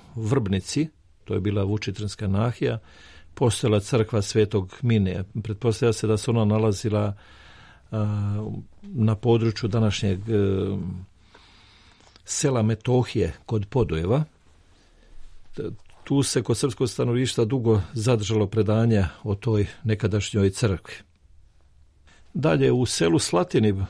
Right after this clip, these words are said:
u podgorini Šar planine, u neposrednoj blizini tetovskih sela Leška i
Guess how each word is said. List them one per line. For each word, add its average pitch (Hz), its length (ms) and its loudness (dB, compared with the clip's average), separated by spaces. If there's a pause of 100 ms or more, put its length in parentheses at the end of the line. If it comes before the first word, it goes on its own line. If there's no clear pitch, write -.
(140)
u 127 120 -4
podgorini 113 720 0 (100)
Šar 120 280 -2
planine, 107 640 2 (200)
u 101 560 -4
neposrednoj 110 560 -2
blizini 104 480 0 (520)
tetovskih 110 520 -2
sela 117 380 0
Leška 110 680 2 (360)
i 98 340 -2